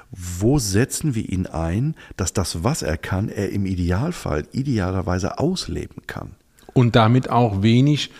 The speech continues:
Speaker 2: Führung und Kontrolle braucht und damit eine Erleichterung fürs System darstellt.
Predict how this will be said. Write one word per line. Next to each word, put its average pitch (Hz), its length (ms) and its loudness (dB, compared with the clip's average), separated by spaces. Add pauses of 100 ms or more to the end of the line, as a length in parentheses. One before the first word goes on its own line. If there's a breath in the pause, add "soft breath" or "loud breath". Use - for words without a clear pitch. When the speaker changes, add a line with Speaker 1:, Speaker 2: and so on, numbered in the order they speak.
(140 loud breath)
Speaker 2:
Führung 131 580 0
und 113 140 2
Kontrolle 117 560 2
braucht 95 560 0 (420 loud breath)
und 110 220 0
damit 104 400 0 (400 soft breath)
eine 113 160 2
Erleichterung 110 640 2
fürs - 200 -2
System 135 400 0
darstellt. 95 600 -4